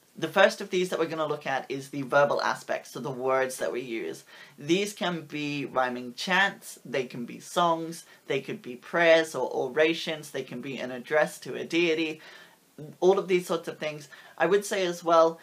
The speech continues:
that they can be as simple as trigger words, so a single phrase, a single word, um, something like "so mote it be," which is pretty common,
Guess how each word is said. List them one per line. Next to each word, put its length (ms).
that 120
they 140
can 160
be 160
as 200
simple 380
as 280
trigger 400
words, 580
so 180
a 60
single 520
phrase, 380
a 120
single 480
word, 380
um, 320
something 360
like 300
"so 240
mote 240
it 160
be," 380
which 200
is 120
pretty 240
common, 380